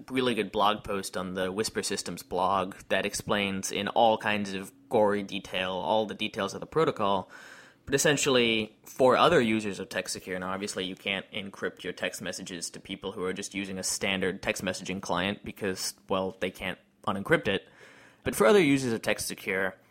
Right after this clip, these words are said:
we use a special ratcheting mechanism that's similar to O T R in the sense that you get all the standard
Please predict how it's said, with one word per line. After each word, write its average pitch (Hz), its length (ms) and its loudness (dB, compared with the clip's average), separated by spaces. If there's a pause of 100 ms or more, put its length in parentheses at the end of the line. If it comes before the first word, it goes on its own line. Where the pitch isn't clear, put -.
(320)
we 110 140 -2
use 101 760 -2
a 98 440 -2 (240)
special 101 580 0
ratcheting 113 520 4
mechanism 101 640 -2
that's - 200 -2
similar 147 480 4
to - 140 0
O 127 140 4
T 117 200 -2
R 101 320 6
in 101 80 0
the 98 80 -4
sense 101 260 -4
that 73 120 -6
you 90 120 -4
get 98 160 -4
all 101 200 0
the 95 160 -4
standard 95 760 -2